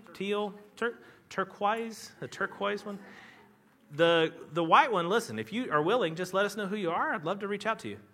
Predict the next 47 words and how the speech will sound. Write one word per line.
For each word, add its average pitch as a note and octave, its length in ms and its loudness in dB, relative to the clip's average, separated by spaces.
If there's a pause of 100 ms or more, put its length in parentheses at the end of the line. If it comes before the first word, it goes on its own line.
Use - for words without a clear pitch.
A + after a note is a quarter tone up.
The D3 60 -4
blue F#3+ 240 6
one A#3+ 140 2
tells G3 220 0
you - 20 -10
about G3+ 120 0
our G#3+ 40 0
community C3+ 280 -6
groups, B2 220 -4
but C#3 120 -8
that F#3 180 2
turquoise G#3 600 -6
one, A2+ 260 -10 (520)
it F#3+ 160 2
has A3 500 2
on G#3+ 260 -2
it B2+ 220 -6
gospel A3 540 -4
versus D#3+ 560 -4
religion. C#3+ 460 -6 (520)
What F3+ 100 -6
do G#3+ 40 -2
we A#3 80 0
mean C4 220 -2
by B2+ 140 -2
that? - 220 -14 (300)
What G#3 140 8
we G#3 100 6
mean B3+ 340 2
is A#2+ 340 -6 (220)
what F3+ 200 4
Jesus G#3+ 460 -4
taught B3+ 500 6 (240)
instead G3+ 640 0
of A#2 380 0 (240)
this G#3+ 200 4
pursuit G3+ 720 -2
of B2+ 160 -4
moral F3 340 0
conformity. C#3+ 800 -10 (640)
The F3+ 100 4
idea F#3 280 4
that F3 140 0
you're F3 120 -4
going E3+ 220 -4
to C#3 60 -2
climb F3+ 640 -4